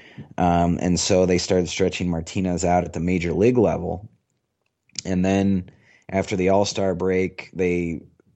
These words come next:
sent Miller to the bullpen to rest him, kept Martinez in the rotation, uh, and then swapped them again and ultimately demoted Martinez, and he was starting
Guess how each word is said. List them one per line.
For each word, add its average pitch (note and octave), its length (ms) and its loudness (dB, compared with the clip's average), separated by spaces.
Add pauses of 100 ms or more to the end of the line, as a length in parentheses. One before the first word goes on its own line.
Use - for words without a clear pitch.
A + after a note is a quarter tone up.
sent G2 360 -4
Miller F#2+ 420 0
to F2 140 -10
the F2 80 -4
bullpen F2+ 560 -2
to D#2 60 -4
rest G#2 340 0
him, G2+ 280 0 (1000)
kept - 280 -2
Martinez F#2+ 520 -2
in F#2 80 -4
the F2 80 -2
rotation, F#2 800 -2 (300)
uh, E2+ 460 -4
and F2+ 160 -2
then F2 220 0
swapped F2+ 380 0
them E2+ 140 -2
again F#2 360 -2
and E2+ 260 -4 (120)
ultimately F#2+ 540 0
demoted F#2 440 0
Martinez, E2+ 640 -4
and E2+ 100 -6
he F2+ 140 -2
was E2+ 160 -4
starting F#2 580 0